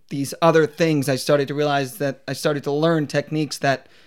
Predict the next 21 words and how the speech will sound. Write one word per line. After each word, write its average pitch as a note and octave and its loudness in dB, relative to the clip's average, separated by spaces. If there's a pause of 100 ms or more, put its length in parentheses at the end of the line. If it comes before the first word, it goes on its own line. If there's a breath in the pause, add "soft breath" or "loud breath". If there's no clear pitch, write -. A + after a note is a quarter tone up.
(240 soft breath)
meant D3 0
that C#3+ 2
I C#3 2
could C3+ -4
envision C#3+ 0
being D3 0
in C3+ -2
control C#3 0
when C3+ -2
doing C3 -4
downriver C3 -6
freestyle. C3+ -6
And C3+ -10
from F3+ 0
there, D3+ 0
that's, C#3+ -4 (420 loud breath)
from D#3 2
that D3 2 (200)
moment D#3+ 6
and C3+ 0
those, C#3 2